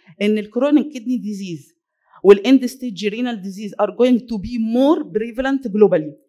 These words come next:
Increasing utilization of the P D is an important option to be considered. Peritoneal dialysis should be considered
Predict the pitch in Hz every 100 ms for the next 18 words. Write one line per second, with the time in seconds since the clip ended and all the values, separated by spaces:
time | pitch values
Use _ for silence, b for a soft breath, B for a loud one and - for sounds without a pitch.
0 | _ - 202 196 220 262 277 247 214 202
1 | 208 196 226 247 214 185 180 185 226 240
2 | 262 226 - 208 262 330 311 214 180 226
3 | 233 285 269 - 233 - 330 359 - _
4 | - 254 202 - 202 - 170 - _ _
5 | _ b b 190 208 220 233 262 240 233
6 | 240 240 - 262 196 247 240 202 - 226